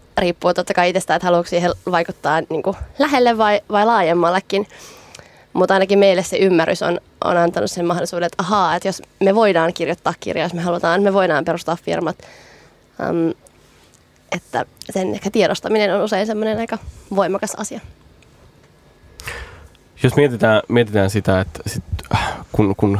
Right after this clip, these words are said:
Speaker 2: kirja oli päätetty, päätetty kirjoittaa,
Speaker 1: <laughs>
Speaker 2: minkälainen, minkälainen niinku vastaanotto, otto sille idealle oli sitten, sitten tota, o, ympäröivässä startup-skenessä?
Speaker 1: No, tää on itse asiassa aika hauska asia, koska me, ää, meitä jännitti aika paljon.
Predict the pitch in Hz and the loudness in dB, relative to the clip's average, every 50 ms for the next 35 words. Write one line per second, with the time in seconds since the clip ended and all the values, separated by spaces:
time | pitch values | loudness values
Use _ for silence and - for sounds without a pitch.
0 | - - - 110 98 104 95 92 90 - 107 107 104 98 - - 104 104 - - | -4 -2 0 2 2 4 4 2 2 2 2 2 0 -2 -2 0 -2 -2 -2 -6
1 | - - 107 104 98 - - - - - 139 139 139 127 - - - 107 104 113 | -4 0 0 0 0 -2 -6 -6 -2 2 2 2 4 4 4 4 6 4 4 4
2 | 139 147 175 160 127 120 117 113 107 - _ - - - - - - - 131 139 | 2 4 4 4 4 4 4 2 2 -2 _ -20 -20 -20 -20 -12 0 0 2 4
3 | 143 120 110 107 117 110 135 143 - - - 104 92 87 71 92 - _ _ - | 4 2 2 0 0 0 0 0 0 -4 -2 0 0 2 2 0 -2 _ _ -4
4 | - - - - - _ _ - - - - - - - - 101 95 _ - - | -4 -4 -4 -6 -18 _ _ -20 -20 -20 -20 -20 -8 -2 -2 -2 -2 _ -2 -2
5 | 98 101 101 - 98 87 90 117 107 107 90 80 78 87 80 - 76 90 - 113 | -2 0 2 2 2 4 4 4 4 4 2 4 2 2 2 2 2 2 2 2
6 | 104 101 - _ - - 82 - - - - - - 92 - - - - - - | 0 0 -2 _ -2 -2 -2 -2 -2 -10 -14 -6 -6 -6 -6 -4 -6 -4 -2 -2
7 | - - - - - 123 - _ _ _ - - - - - 104 107 - - 110 | -4 0 0 0 0 0 -4 _ _ _ -4 0 0 2 2 0 0 2 2 2
8 | 104 92 101 98 98 90 90 98 107 - - - - 113 107 - - 87 - - | 4 4 2 2 2 2 2 0 0 -2 -6 -4 -2 -2 -2 -2 -2 -4 -6 -6
9 | - - - 104 104 104 - - - - - - - - _ - - _ _ _ | -6 -2 0 0 2 0 0 -2 -6 -8 -8 -8 -8 -14 _ -20 -20 _ _ _
10 | _ _ _ - _ _ _ - - - - - - - - - - - - - | _ _ _ -20 _ _ _ -20 -20 -20 -20 -20 -20 -20 -20 -20 -20 -20 -20 -20
11 | - - - - - - - - - 165 - 190 196 185 185 185 180 180 - 190 | -20 -20 -20 -20 -20 -20 -10 -2 -2 0 2 2 0 0 -2 -2 -4 -4 -2 0
12 | 220 190 185 - - 151 135 185 185 175 - - - - 190 165 185 185 - _ | 0 0 0 0 -2 -2 -2 -2 -2 -4 -4 -4 -4 -2 0 2 2 2 0 _
13 | _ - - - - - - - - - - - - - - - - 170 170 165 | _ -20 -20 -20 -20 -20 -14 -14 -14 -14 -14 -20 -16 -16 -14 -8 -4 -2 0 2
14 | 180 196 190 220 208 190 180 190 - 180 180 196 196 220 220 233 247 254 254 | 2 2 2 2 0 -2 -2 -2 -2 -2 -2 0 0 2 2 2 2 0 0